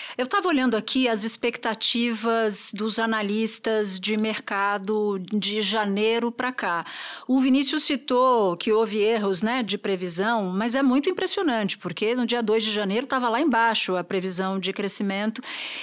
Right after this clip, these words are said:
e deu um salto muito impressionante, né, quando você olha em perspectiva. O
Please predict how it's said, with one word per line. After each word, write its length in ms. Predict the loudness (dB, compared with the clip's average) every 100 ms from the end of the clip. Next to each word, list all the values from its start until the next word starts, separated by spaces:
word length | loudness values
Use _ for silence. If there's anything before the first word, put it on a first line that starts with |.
| -2
e 100 | 0
deu 320 | 2 4 4 6
um 240 | 4 4
salto 1120 | 2 0 0 2 0 0 2 4 4 2 2 2
muito 260 | 4 4 2
impressionante, 920 | 2 0 0 2 2 2 0 0 0
né, 200 | 0 0
quando 240 | 0 0
você 440 | 0 -2 0 2 2
olha 260 | 2 2 2
em 100 | 0
perspectiva. 920 | -2 -4 -4 -4 -2 0 0 0
O 40 | -4